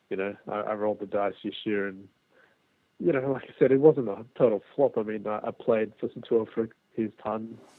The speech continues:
and, um, you know, a couple of nice seventy plus scores at the end of the year,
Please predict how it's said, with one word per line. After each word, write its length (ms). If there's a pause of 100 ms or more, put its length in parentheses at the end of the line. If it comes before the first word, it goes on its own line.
(540)
and, 340
um, 320
you 80
know, 240
a 160
couple 220
of 80
nice 260 (800)
seventy 240
plus 300
scores 280
at 100
the 100
end 80
of 80
the 40
year, 400